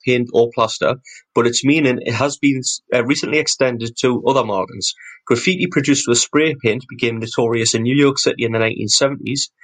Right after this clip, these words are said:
and have appeared in cities all over the U S and Europe since then. The twentieth century preoccupation with manifestations of the subco-, subconscious simul-, stimulated this form of expression and produced as a vogue for graffiti art. Graffiti are sometimes considered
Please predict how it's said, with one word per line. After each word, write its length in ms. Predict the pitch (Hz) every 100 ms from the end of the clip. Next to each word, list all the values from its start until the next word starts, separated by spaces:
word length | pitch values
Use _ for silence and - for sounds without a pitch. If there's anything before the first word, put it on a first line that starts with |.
| - _ -
and 140 | 120
have 60 | 117
appeared 300 | 117 131 120
in 40 |
cities 340 | - - 120
all 260 | 120 131 147
over 100 | 135
the 80 | 127
U 100 | 117
S 120 | 117 120
and 80 |
Europe 200 | 110 107
since 300 | - 131 120 107
then. 260 | 104 127 _ - _ -
The 60 | -
twentieth 360 | 156 160 160
century 420 | - 170 135 127 123
preoccupation 880 | 139 135 127 117 135 123 113 120
with 180 | 120 117
manifestations 880 | 117 131 139 139 131 - 120 120 120
of 100 | - -
the 60 |
subco-, 440 | 117 143 139 - -
subconscious 760 | - - 139 - 147 139 135 -
simul-, 400 | - - 123 123 120
stimulated 760 | 120 - 147 147 117 104 - 110
this 180 | 110 -
form 280 | - 113 110 -
of 100 | 110
expression 580 | - - 117 95 117 - - - -
and 160 | 117 117
produced 520 | 120 139 123 - - _ _ _ -
as 140 | 117
a 80 | 120
vogue 360 | 120 123 120
for 360 | - - 117 -
graffiti 480 | 123 120 143 - -
art. 360 | 110 104 - - - _ _ _ _ _ _
Graffiti 500 | - 117 175 180 156
are 140 | 135 135
sometimes 580 | - 165 147 156 147 -
considered 520 | 139 135 131 120